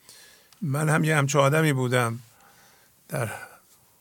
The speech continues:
خب، این برنامه رو شروع کردم، هم یه مقدار، نه خیلی زیاد، یه مقدار پول داشتم، هم دانش فنی دارم، هم میل به کار دارم،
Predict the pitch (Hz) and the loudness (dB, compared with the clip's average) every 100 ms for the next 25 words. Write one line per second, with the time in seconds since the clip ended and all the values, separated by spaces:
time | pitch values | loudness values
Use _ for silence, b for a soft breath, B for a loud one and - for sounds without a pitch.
0 | _ - _ _ - 151 - _ _ _ | _ -20 _ _ -20 -20 -20 _ _ _
1 | - 139 139 131 127 131 139 - 147 135 | -8 -6 -2 -2 -2 -2 -4 -4 -6 -6
2 | 147 139 123 143 147 143 - _ b b | -2 -2 0 0 -2 -6 -14 _ b b
3 | b b b b b 156 131 127 143 151 | b b b b b -6 -4 -2 -2 -2
4 | 147 147 143 131 151 - 202 202 160 151 | -2 -2 0 0 -2 -2 -2 -2 -2 -2
5 | 135 120 - 147 143 156 139 143 175 160 | -2 -4 -8 -8 -6 -6 -6 -6 -4 -2
6 | 143 - 160 139 - b b b b b | -4 -4 -6 -8 -12 b b b b b
7 | b b b _ _ _ _ _ _ _ | b b b _ _ _ _ _ _ _
8 | - 131 135 139 135 135 151 139 - 139 | -6 -2 0 4 4 2 -2 -4 -2 0
9 | 120 135 156 156 151 143 139 - _ b | 0 -2 -2 -2 -2 -4 -10 -18 _ b
10 | b b b b _ - 143 143 135 151 | b b b b _ -4 0 2 4 4
11 | 151 139 139 - 139 151 151 147 139 131 | 2 -2 -4 0 0 2 0 0 -2 -2
12 | 127 | -8